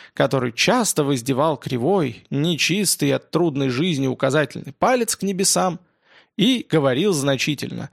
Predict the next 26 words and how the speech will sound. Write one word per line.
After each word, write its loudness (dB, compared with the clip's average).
в -4
два 2
приема: -2
«Арбат!» 0
Когда 2
же 0
кто-нибудь -2
по -2
незнанию -2
или 2
от 2
других -2
каких -4
причин 0
обижал 0
Яшку, 0
тот 2
разражался 0
длинной 0
жалостливой 0
тирадой: -2
«Ой, 4
Арбат, 2
Арбат, 2
Арбат, 2
Арбат!» 0